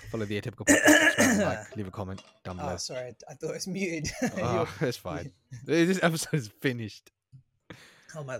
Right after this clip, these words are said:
Speaker 2: throat is actually gone. Anyway, so what happened is, it was hella busy. This is the most busiest chai I've ever seen in my life. No cap.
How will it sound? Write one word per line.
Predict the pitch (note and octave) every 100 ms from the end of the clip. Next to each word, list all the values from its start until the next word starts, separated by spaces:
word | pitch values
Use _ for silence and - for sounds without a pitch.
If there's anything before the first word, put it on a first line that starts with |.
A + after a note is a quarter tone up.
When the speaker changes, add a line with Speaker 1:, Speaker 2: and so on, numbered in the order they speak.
| -
Speaker 2:
throat | D#3+ D3
is | B2+
actually | C#3+ - B2+
gone. | C#3+ A#2+ A#2+ - - -
Anyway, | G#3 A3 D3+ A2
so | G#2+ - F3 E3+ D#3+
what | D3+
happened | E3 F3 E3+ D3
is, | C3+ A2+ - - _ _
it | F#3
was | D#3+ C#3
hella | D3+ D3+
busy. | B2+ A#2+ G#2 G#2
This | E3
is | -
the | D#3
most | D#3+ D#3 - _ _
busiest | G#3+ G#3+ F#3 G#3 F#3+ -
chai | F3+
I've | E3 D3
ever | C#3+
seen | D3 E3+
in | C#3+
my | C3+
life. | C#3+ B2+ A2+ D3
No | F3+ C4
cap. | A3+ - D3 A#2